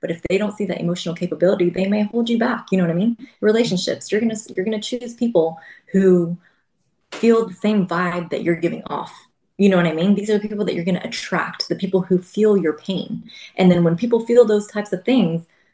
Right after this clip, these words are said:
they're not going to be the ones that you really want to move forward in your life because they are also on that same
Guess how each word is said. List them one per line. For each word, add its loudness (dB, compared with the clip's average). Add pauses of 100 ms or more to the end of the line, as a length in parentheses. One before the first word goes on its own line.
they're 4
not 4
going -2
to 0
be -2
the 0
ones -2
that -4
you 0
really -2
want -8 (180)
to 0 (560)
move 4
forward 6
in 2
your 2
life -2
because -2 (140)
they 2
are 0
also -6
on -2
that -4
same -6